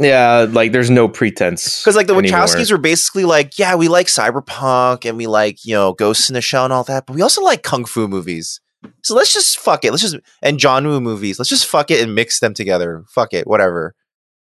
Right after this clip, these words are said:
Speaker 2: And that's, that's The Matrix.
Speaker 1: And in Path of Neo,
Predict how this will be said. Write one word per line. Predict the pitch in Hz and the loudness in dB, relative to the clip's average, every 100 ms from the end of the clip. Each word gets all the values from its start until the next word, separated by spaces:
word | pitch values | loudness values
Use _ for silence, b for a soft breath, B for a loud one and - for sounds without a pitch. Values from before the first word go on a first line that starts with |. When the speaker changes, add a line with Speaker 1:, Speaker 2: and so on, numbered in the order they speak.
| - | -6
Speaker 2:
And | 101 95 98 - 98 | -6 -6 -12 -12 0
that's, | 110 - - - - | 0 0 -8 -10 -12
that's | 104 101 | -12 -12
The | 101 | -4
Matrix. | 117 131 98 82 - - - _ _ _ _ _ _ _ | -4 -2 -4 -6 -10 -16 -20 _ _ _ _ _ _ _
Speaker 1:
And | 107 110 | 0 0
in | |
Path | 107 143 147 117 | 0 -2 0 2
of | |
Neo, | 107 156 123 101 98 90 | 4 4 4 4 2 0